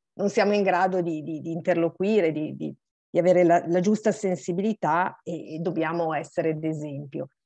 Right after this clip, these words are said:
E così nel maggio del duemilaundici, dieci semplici regole,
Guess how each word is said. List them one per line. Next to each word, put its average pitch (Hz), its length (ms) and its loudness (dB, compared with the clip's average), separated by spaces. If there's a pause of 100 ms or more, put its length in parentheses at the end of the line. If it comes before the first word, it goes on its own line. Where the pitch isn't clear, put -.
(380)
E 226 140 0
così 247 440 6 (300)
nel 185 160 2
maggio 202 380 4
del 185 220 2
duemilaundici, 196 1120 0 (260)
dieci 240 360 0
semplici 220 600 -2
regole, 151 600 -2